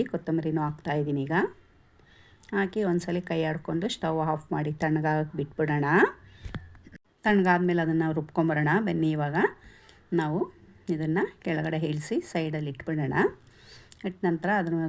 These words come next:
ಸ್ಟವ್ ಮೇಲೆ ಒಂದು ಕುಕ್ಕರ್ ಇಟ್ಟು ನಾನು ಎಣ್ಣೆ ಹಾಕ್ತೀನಿ. ನೋಡಿ, ಇವಾಗ ಆಗಿದೆ, ಕೆಳಗೆ ಇಳಿಸ್ದೆ,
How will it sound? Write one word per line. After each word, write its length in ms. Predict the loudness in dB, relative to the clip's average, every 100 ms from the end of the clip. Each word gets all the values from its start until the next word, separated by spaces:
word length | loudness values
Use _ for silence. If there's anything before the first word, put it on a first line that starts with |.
| -4
ಸ್ಟವ್ 220 | -2 2 2
ಮೇಲೆ 160 | 2 2
ಒಂದು 180 | 0 0 -4 -14 _ -14
ಕುಕ್ಕರ್ 320 | -6 -2 -2 -4
ಇಟ್ಟು 200 | -4 -4
ನಾನು 200 | -2 -4 -6 -14 _ _ _ -12 -6
ಎಣ್ಣೆ 180 | -4 -4 -6
ಹಾಕ್ತೀನಿ. 380 | -8 -6 -2 -2 -4 -6
ನೋಡಿ, 160 | -4 -4 -4
ಇವಾಗ 180 | -4 -2 -2
ಆಗಿದೆ, 280 | -2 -4 -6 -6 -4
ಕೆಳಗೆ 280 | -4 -2 -4
ಇಳಿಸ್ದೆ, 340 | -6 -6